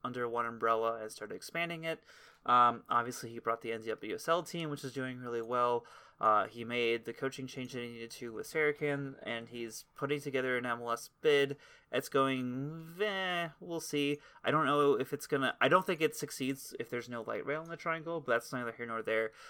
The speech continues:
But the point is they're building all this even if they don't get the M L S bid.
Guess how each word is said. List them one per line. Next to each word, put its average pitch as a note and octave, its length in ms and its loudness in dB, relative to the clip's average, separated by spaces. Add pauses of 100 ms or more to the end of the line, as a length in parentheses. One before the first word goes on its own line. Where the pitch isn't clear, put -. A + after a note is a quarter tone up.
(120)
But C#3 120 2
the - 60 -2
point A3+ 260 4
is F3 100 2
they're D3+ 100 8
building D3+ 360 4
all C#3 160 4
this B2 360 0 (120)
even D3 280 -2
if C#3+ 120 0
they A#2+ 100 0
don't A2+ 180 0
get C3 140 -4
the D3 120 -2
M D3 140 -4
L C#3+ 120 -4
S - 120 -4
bid. G#2 240 -6